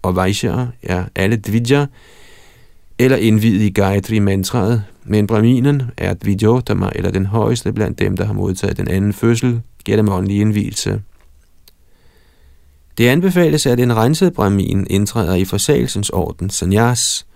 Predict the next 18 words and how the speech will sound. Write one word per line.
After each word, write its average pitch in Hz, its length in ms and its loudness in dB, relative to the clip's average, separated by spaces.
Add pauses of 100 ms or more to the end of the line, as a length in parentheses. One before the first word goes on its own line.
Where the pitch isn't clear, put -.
(480)
og 120 120 -4
således 127 320 2
opgiver 113 580 0
yderligere 104 440 2
kontakt 92 500 -4
med 92 140 -2
sin - 160 -6
såkaldte 95 520 -4
hustru. 98 440 -2 (880)
Brahminen 135 540 4
bliver 131 160 4
især 123 320 0
nævnt 110 260 2
her, 98 200 0
siden 98 280 -4
kshatriya 101 640 -2 (100)
og 90 120 -6
vaishyaer 92 480 -2